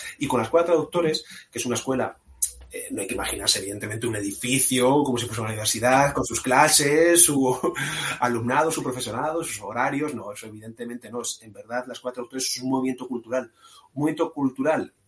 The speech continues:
eh, también basado en mucho de lo que es la herencia musulmana, pero que tiene una proyección espectacular en dos momentos, en la época de Alfonso sexto con la Reconquista y la llegada de, mm,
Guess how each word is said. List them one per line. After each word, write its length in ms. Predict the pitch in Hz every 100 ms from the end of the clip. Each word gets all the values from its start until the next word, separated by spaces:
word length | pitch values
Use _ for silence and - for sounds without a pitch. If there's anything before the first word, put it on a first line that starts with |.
| _ _ _ _
eh, 520 | 131 117 110 104 101 - _ - -
también 280 | - 117 185
basado 360 | 226 - 190 143
en 40 |
mucho 300 | 113 175 151
de 80 | 110
lo 120 | 104
que 60 | 127
es 80 | 127
la 120 | 120
herencia 220 | 123 135
musulmana, 600 | 143 135 139 156 160 175 - - -
pero 180 | - 117
que 60 | 113
tiene 180 | 131
una 80 | 147
proyección 600 | 143 135 135 - 156 165 -
espectacular 640 | 113 - 117 - 113 117 131
en 80 |
dos 120 | 123 127
momentos, 480 | 127 160 160 175 -
en 60 |
la 120 | 101
época 240 | 110 117 113
de 60 |
Alfonso 300 | 104 104 117 113
sexto 280 | 139 -
con 140 | 104 104
la 80 | 101
Reconquista 580 | 101 98 98 143 -
y 40 | 104
la 140 | 101
llegada 300 | 95 117 123
de, 320 | 104 101 98 - - -
mm, 480 | 127 113 107 104 98